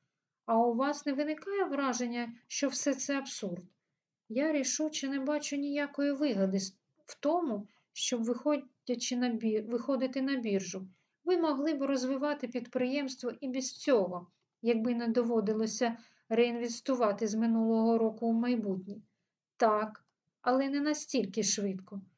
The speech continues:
Швидко, швидко. Я ніколи не поділяв цієї одержимості швидкістю.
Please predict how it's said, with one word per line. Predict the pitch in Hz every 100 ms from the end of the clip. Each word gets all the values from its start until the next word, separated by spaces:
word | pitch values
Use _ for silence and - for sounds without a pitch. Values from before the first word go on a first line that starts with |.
| _ -
Швидко, | - 196 254 277 262 -
швидко. | 220 240 254 269 - 208 208 - _ _ -
Я | 214 262
ніколи | 311 311 339 226
не | 208
поділяв | 208 233 240 254 302 262
цієї | - 233 262 262 247
одержимості | 208 226 226 254 247 233 269
швидкістю. | 240 240 220 - 208 185 - 196 190